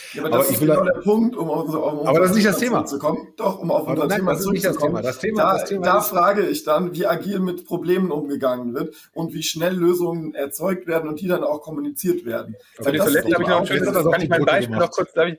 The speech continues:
Speaker 3: pass auf, ich habe zu den Toiletten noch ein Beispiel, weil ich habe ja gerade gesagt, das Projekt Railmate und Kundenfeedback auswerten, ne?
Speaker 2: Ja.
Speaker 3: Und dann kannst du halt zum Beispiel diesen Q-R-Code einscannen,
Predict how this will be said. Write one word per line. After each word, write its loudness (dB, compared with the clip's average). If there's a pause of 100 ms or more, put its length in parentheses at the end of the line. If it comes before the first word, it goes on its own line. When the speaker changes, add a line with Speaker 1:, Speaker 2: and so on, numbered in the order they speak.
(140)
Speaker 3:
pass -2
auf, 2
ich 0
habe -2
zu -8
den -2
Toiletten 0
noch 0
ein -4
Beispiel, -2
weil 0
ich -6
habe 0
ja 0
gerade 2
gesagt, 0
das -10 (280)
Projekt -2
Railmate 0
und -12
Kundenfeedback -8
auswerten, -14
ne? -10 (500)
Speaker 2:
Ja. -14 (180)
Speaker 3:
Und -6
dann -2
kannst -6
du 2
halt 0
zum -8
Beispiel -4
diesen -8
Q-R-Code -4
einscannen, -10